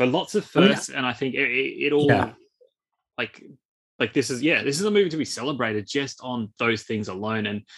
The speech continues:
Speaker 1: it's not just like, "Oh, we're doing this for this sort of reason." It's part of the story.
Speaker 2: But look at the cast as well. I've got to be honest, I'm looking at the cast list.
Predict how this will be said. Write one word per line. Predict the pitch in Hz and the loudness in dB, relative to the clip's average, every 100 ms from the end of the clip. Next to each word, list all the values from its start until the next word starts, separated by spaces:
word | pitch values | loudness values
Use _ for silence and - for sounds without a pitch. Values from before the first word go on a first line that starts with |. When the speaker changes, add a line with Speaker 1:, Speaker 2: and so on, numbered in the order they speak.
| - _ _ | -20 _ _
Speaker 1:
it's | - - | -4 2
not | 151 123 | 2 2
just | 127 - | -2 0
like, | 113 101 - | -2 -4 -4
"Oh, | 175 | -2
we're | 160 131 | 0 0
doing | 160 160 | 2 2
this | 147 - | 0 -4
for | 123 | -4
this | 107 120 - | -2 -4 -2
sort | 117 | -2
of | 101 | 2
reason." | 170 170 139 | 2 2 0
It's | 110 - - - _ _ _ _ _ _ _ - | -6 -8 -16 -18 _ _ _ _ _ _ _ -8
part | 117 | -4
of | 123 | -4
the | 95 | -6
story. | - 104 127 113 113 113 _ - - - _ _ _ _ _ _ _ _ _ _ _ - | -8 -4 -2 -4 -8 -16 _ -14 -14 -16 _ _ _ _ _ _ _ _ _ _ _ 2
Speaker 2:
But | 165 | 4
look | 220 220 | 6 4
at | |
the | 214 | 2
cast | 127 151 180 - | 2 0 0 0
as | 110 98 | 0 4
well. | 147 151 107 | 6 6 6
I've | 117 | 4
got | 196 | 6
to | 175 | 6
be | 113 | 6
honest, | 123 135 95 120 - - | 6 6 4 2 0 -2
I'm | - 131 | 4 6
looking | 147 - 147 | 6 8 6
at | |
the | 127 | 4
cast | - 151 147 - | 0 0 0 0
list. | - 113 - - | 2 2 2 -8